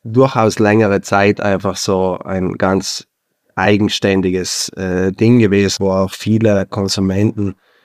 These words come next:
äh, zu dem Zeitpunkt noch Craft Beer automatisch mit irgendwelchen Extrembieren in Verbindung gebracht haben. Man, man merkt ja auch in der gesamten Landschaft, dass, dass die klassischen Stile ja durchaus, äh, wieder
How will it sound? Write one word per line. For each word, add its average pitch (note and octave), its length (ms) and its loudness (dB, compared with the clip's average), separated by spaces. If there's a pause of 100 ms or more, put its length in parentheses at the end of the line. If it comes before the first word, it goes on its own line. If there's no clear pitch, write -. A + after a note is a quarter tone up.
(240)
äh, F#2+ 260 -2
zu - 140 -2
dem F#2+ 280 2
Zeitpunkt G#2+ 680 0
noch G2+ 260 0 (300)
Craft F#2+ 400 -2
Beer G#2 340 0
automatisch F#2+ 720 -2
mit F#2+ 160 -2
irgendwelchen G2 640 0
Extrembieren F#2+ 840 0
in F#2 120 -4
Verbindung F#2 420 -2
gebracht E2+ 480 -6
haben. F2 280 -6 (260)
Man, A2 180 2 (120)
man A#2+ 180 4
merkt A#2+ 300 0
ja A2 180 2
auch G#2+ 260 -2
in G#2+ 140 0
der G#2+ 80 0
gesamten A2 420 -2
Landschaft, G#2+ 680 0
dass, - 420 -4
dass G2+ 180 -2
die G2+ 100 -4
klassischen G#2+ 500 0
Stile A2+ 360 2
ja G2 80 2
durchaus, G#2+ 600 0
äh, - 180 -6
wieder G2 320 0